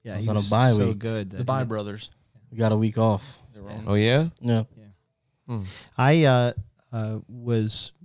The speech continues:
Speaker 1: down forty-two points going into the Monday night game, and I scored thirty-nine points, lost by three. If, uh, the Browns had, uh, somehow thrown one long pass, they had two seconds left. Qu-,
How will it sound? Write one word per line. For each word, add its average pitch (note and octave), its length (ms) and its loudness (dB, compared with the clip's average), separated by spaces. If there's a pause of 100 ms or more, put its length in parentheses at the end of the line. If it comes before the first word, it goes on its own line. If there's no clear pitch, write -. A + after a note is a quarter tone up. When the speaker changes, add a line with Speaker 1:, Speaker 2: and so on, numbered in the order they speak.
(120)
Speaker 1:
down A#2 300 0
forty-two C3+ 580 2
points B2 460 -2
going A2 320 2
into G#2 280 0
the G2+ 80 0
Monday G#2 280 2
night G2+ 220 -2
game, G#2 420 0 (760)
and G2 500 0 (380)
I G2+ 160 0 (1000)
scored A2 380 2 (120)
thirty-nine A#2+ 600 2
points, G#2 460 -4
lost G#2+ 320 -2
by G2+ 160 -2
three. G#2 480 -2 (960)
If, G2+ 200 0
uh, G2+ 220 0
the G#2 120 -2
Browns G#2+ 520 0
had, G#2 300 -2
uh, G2 180 -4
somehow G#2 640 0 (1400)
thrown G#2+ 360 2
one A2 240 4
long G#2+ 320 4
pass, A2 320 0
they A2 100 0
had A2+ 100 0
two F#3+ 140 4
seconds A#2+ 420 2
left. - 380 -4
Qu-, - 340 0